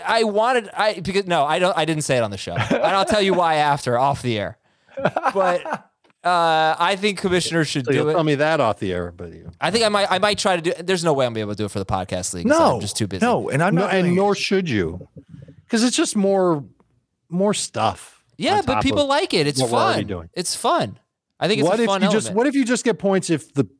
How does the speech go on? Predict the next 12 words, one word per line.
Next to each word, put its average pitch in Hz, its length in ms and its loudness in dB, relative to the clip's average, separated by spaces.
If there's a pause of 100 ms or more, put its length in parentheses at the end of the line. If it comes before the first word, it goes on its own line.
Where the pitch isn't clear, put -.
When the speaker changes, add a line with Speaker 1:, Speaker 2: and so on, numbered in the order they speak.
(400)
Speaker 2:
team 196 400 0
that 160 140 0
your 127 160 0
player 147 500 0
who 127 120 -2
you 113 120 0
start 139 440 0
is 90 180 -2
on 85 300 -2
covers 95 460 0
the 95 80 -10
spread? - 340 -10